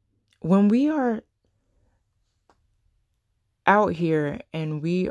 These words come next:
are saying that God wants to bless you, God wants you to increase, God wants to expand your territory.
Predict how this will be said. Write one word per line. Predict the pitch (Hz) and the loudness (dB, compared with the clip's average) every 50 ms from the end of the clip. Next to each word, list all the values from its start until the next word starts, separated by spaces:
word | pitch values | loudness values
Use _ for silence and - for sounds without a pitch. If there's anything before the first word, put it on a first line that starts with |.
| - | -6
are | - 156 151 147 147 147 147 143 143 143 139 143 143 _ _ _ _ _ _ _ _ _ _ _ _ _ _ _ _ _ _ | -8 -8 -6 -6 -6 -6 -6 -6 -6 -8 -10 -12 -14 _ _ _ _ _ _ _ _ _ _ _ _ _ _ _ _ _ _
saying | - - - - - 175 170 175 175 170 160 151 147 143 | -18 -16 -12 -8 -4 -4 -2 -2 -2 -2 -4 -4 -6 -6
that | 156 143 147 147 151 151 - _ _ _ _ _ _ _ _ _ _ _ _ _ _ _ - | -6 -6 -6 -6 -8 -10 -12 _ _ _ _ _ _ _ _ _ _ _ _ _ _ _ -8
God | - 165 165 170 175 | -4 0 0 0 2
wants | 170 170 151 - - | 0 -2 -4 -6 -8
to | - | -12
bless | 175 - 208 247 254 226 - - - | -8 -4 -2 -2 -2 -2 -4 -8 -6
you, | 185 156 147 147 143 143 151 160 _ _ _ _ _ _ _ _ _ _ _ _ _ | -4 -2 -2 -2 -2 -4 -6 -10 _ _ _ _ _ _ _ _ _ _ _ _ _
God | - 160 156 156 147 | -6 -4 -4 -2 -2
wants | 151 156 147 - - - - | -4 -4 -6 -6 -8 -10 -10
you | 151 | -10
to | 151 - - - - | -10 -10 -12 -10 -8
increase, | - 147 147 147 - - 247 247 208 156 - - - | -6 -6 -6 -6 -4 -2 0 0 0 -2 -4 -10 -18
God | - - 175 151 147 - | -14 -10 -10 -10 -8 -8
wants | 151 151 147 - - | -8 -8 -8 -10 -14
to | - - - - - | -16 -16 -14 -12 -12
expand | - - - - - - 170 156 156 156 151 151 | -12 -12 -12 -14 -8 -6 -4 -4 -4 -4 -4 -4
your | 151 151 | -4 -4
territory. | 147 - - - 262 226 175 147 - - - 143 143 143 143 | -6 -6 -6 -2 0 0 0 -2 -4 -10 -12 -10 -10 -10 -10